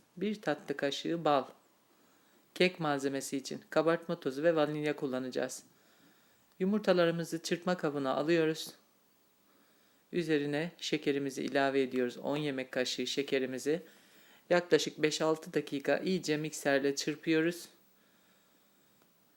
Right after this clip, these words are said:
Evet, bakın kabarttık, iyice çırptık.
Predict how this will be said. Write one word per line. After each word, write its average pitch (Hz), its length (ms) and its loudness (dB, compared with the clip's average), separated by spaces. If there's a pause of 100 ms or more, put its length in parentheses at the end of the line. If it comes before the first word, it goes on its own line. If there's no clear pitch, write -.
(2250)
Evet, - 360 0 (320)
bakın 151 480 -6
kabarttık, 143 760 -4
iyice 135 280 -2
çırptık. 127 680 -6